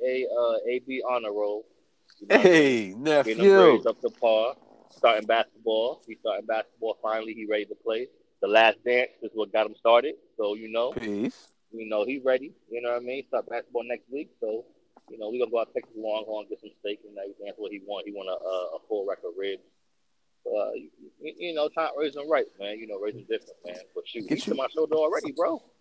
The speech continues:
Speaker 1: I'll be ten years old December, bro. To my shoulder, baby.
Speaker 2: That's crazy. Yeah, yeah, son. I'm, I'm, yo, I'm telling you, I'm gonna have to set it on son. He five. He
Speaker 1: Oh,
Speaker 2: mad
Speaker 1: oh,
Speaker 2: big.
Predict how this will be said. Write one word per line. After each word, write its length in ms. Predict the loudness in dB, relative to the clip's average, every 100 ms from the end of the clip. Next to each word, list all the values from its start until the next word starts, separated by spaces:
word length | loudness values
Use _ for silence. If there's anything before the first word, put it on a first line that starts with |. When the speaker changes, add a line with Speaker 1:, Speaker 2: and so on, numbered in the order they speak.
| _ _ -8
Speaker 1:
I'll 80 | -6
be 100 | -6
ten 180 | -4 -4
years 180 | -4 -2
old 140 | -2
December, 340 | -4 -8 -6 -6
bro. 200 | -4 -6
To 220 | -6 -14
my 100 | -10 -10
shoulder, 200 | -8 -10 -10
baby. 160 | -10 -10 -14 _ _ _
Speaker 2:
That's 280 | -4 -4 -6
crazy. 580 | -2 6 8 8 4 0
Yeah, 140 | 2
yeah, 280 | 6 8 8
son. 400 | 6 6 6 4
I'm, 160 | 0 0
I'm, 180 | 0 4
yo, 220 | 6 8
I'm 160 | 6 4
telling 320 | 0 -2 -2
you, 120 | -2
I'm 80 | -2
gonna 100 | -4
have 100 | -4
to 100 | -6
set 220 | -2 0
it 100 | 2
on 140 | 0
son. 260 | -2 -4 -4 -8 _
He 180 | -4 -2
five. 460 | 0 4 8 8 6
He 140 | 2
Speaker 1:
Oh, 40 | 2
Speaker 2:
mad 300 | 4 6 4
Speaker 1:
oh, 80 |
Speaker 2:
big. 300 | 4 6 6